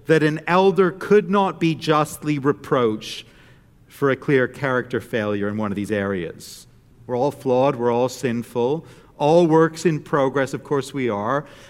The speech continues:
but the elder's life must not be characterized by a pattern of ungodliness in one of these areas for which he's open then to reproach.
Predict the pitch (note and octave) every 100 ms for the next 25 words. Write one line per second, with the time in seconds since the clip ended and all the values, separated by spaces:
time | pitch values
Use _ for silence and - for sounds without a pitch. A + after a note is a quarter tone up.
0 | - E3+ D#3+ F#3 F3+ F3+ F3 G#3 G#3+ G#3
1 | G3 F3+ D#3 D3+ D3+ D#3 F3+ F#3 F#3+ F#3
2 | F3 E3+ D3+ - - F#3 G3+ G3 G3 D3
3 | B2+ C3+ C#3 C3+ D3 C#3 C3+ - E3 E3+
4 | E3 D#3+ - C#3+ - D3 B2+ A2+ D3+ D3+
5 | D#3 C#3 C3 B2+ B2+ - - - - -
6 | D3 C3 C#3+ D3 C3 C3 A#2+ B2 B2 A#2+
7 | A2+ - C3 A#2 A#2 A#2 G#2 A2+ A2+ A#2+
8 | G#2+ G#2+ - - B2 A2 G#2+ G#2+ G2+ -
9 | A2+ F2 - - - - -